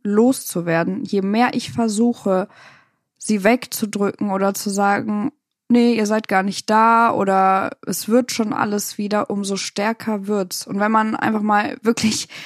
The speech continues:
als wär, hätten die Gesichter diese Gefühle, einfach so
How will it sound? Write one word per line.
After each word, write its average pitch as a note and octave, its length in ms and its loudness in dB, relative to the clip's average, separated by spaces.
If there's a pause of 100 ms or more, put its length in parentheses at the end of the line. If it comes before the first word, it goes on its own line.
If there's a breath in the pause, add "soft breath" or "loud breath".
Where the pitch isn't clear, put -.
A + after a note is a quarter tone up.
(380 loud breath)
als G3 220 -4
wär, A3+ 140 4
hätten A3+ 360 0
die G#3 200 -6
Gesichter A3 580 0
diese A3+ 300 -2
Gefühle, A#3+ 720 0 (100)
einfach A3 280 2
so G#3+ 340 -4